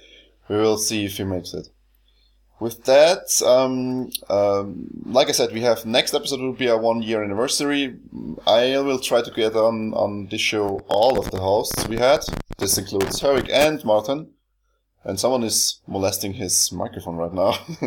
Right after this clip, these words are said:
<laughs> Um, but, uh, maybe we have even something, maybe I can plan something for this episode. I don't know what now, but we will see. Uh,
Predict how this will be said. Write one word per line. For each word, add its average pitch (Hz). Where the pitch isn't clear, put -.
<laughs> -
Um, 107
but, 110
uh, 104
maybe 120
we 127
have 113
even 95
something, 90
maybe 135
I 113
can 110
plan 101
something 95
for 92
this 85
episode. 82
I 87
don't 85
know 85
what 85
now, 82
but -
we 120
will 117
see. -
Uh, 98